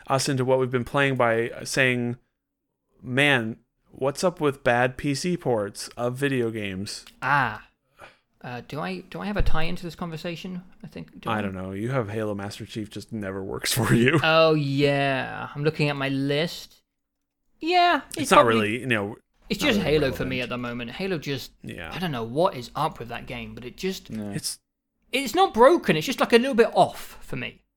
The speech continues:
Speaker 1: Yeah.
Speaker 2: It's, like, stuttery. Uh, I just think it's, like, the, the V-Sync or something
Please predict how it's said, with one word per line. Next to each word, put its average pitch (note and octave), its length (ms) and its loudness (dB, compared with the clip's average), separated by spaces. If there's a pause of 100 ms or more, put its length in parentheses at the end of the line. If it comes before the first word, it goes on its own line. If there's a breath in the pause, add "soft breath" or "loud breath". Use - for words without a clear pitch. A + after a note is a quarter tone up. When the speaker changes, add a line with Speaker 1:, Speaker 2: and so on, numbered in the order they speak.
(160)
Speaker 1:
Yeah. G3 460 -2
Speaker 2:
It's, - 80 -12
like, - 100 -8
stuttery. F#3+ 920 2 (600)
Uh, C#3 400 -4
I D3+ 160 -10
just G#3+ 240 -8
think A#3 140 -4
it's, G3+ 160 -4
like, D#3+ 200 -4
the, C#3 600 -4
the C#3 120 -12
V-Sync F#3 760 -4
or D3+ 520 -8
something G#3 500 -4